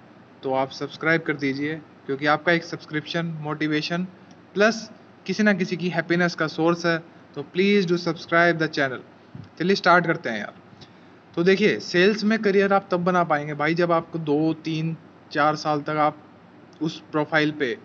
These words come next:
basic level की profile पे आप घिसेंगे खुद को। For example, अगर आप policy बाजार में हैं,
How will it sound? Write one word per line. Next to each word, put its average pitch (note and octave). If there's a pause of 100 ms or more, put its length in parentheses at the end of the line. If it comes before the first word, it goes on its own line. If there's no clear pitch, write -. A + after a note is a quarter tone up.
basic D#3
level E3
की D#3+
profile D3+
पे D3+
आप D#3
घिसेंगे C#3
खुद B2
को। A2 (1500)
For F#3
example, F3+
अगर F#3
आप F#3
policy F3+
बाजार E3+
में D#3+
हैं, G#2+